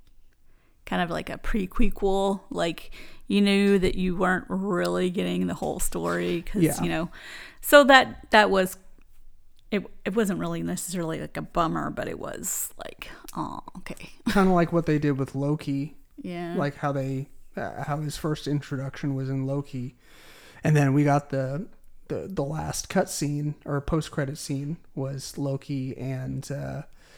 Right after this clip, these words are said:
Speaker 1: Morbius.
Speaker 2: Uh, is it, is it Mo-, is it Mobius? Mobius? Mo-, because there's Morbius, who is Jared Leto's character,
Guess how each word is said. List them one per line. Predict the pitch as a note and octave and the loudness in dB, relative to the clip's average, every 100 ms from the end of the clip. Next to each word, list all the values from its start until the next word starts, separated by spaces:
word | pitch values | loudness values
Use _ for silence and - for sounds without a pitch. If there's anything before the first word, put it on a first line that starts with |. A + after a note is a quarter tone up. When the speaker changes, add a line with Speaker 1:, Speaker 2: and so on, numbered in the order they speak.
| - - - - - - - | -20 -20 -20 -20 -20 -20 -8
Speaker 1:
Morbius. | G#3+ G#3 G#3 G3+ G3+ A3 - - - - - - - - | -2 2 4 4 0 -2 -4 -6 -12 -20 -20 -20 -6 -2
Speaker 2:
Uh, | E2 - - - - - _ _ _ - _ - - | -2 -4 -6 -6 -8 -12 _ _ _ -20 _ -20 -2
is | F3+ E3+ | 0 4
it, | E3+ - - - - | 2 2 -8 -20 -6
is | F3 | -2
it | E3+ - | 0 2
Mo-, | E3 E3 F#3+ - - - | 4 6 6 2 -20 -2
is | E3 | 0
it | E3 | 2
Mobius? | E3 D#3 F3+ A#3 B3+ C4+ - - - | 4 4 6 4 2 0 -8 -6 2
Mobius? | E3 G3 C#4 - - | 4 4 2 -2 -4
Mo-, | G#3 - - _ _ _ _ _ | -4 -4 -8 _ _ _ _ _
because | F#3+ F#3 E3+ | 4 6 6
there's | F3 D#3+ | 6 8
Morbius, | F3+ F#3+ C#4+ B3+ F#3 C#3+ D3 - - - - _ - - - _ _ - _ - - - _ _ - _ _ _ _ _ - _ _ _ _ - _ _ - - | 8 10 10 8 6 6 2 -2 -4 -8 -18 _ -20 -20 -20 _ _ -20 _ -20 -20 -20 _ _ -20 _ _ _ _ _ -20 _ _ _ _ -20 _ _ -16 2
who | F#3 E3+ D#3+ D#3 D3+ D3+ D3 | 6 8 10 8 8 6 2
is | F3+ D#3 D3 - | 2 2 2 0
Jared | - D#3+ D3 | 0 2 2
Leto's | C#3+ D#3 D3+ C#3+ | 2 2 2 0
character, | - - C3 C3+ - C#3+ D3 | -4 -2 -2 -4 -8 -10 -10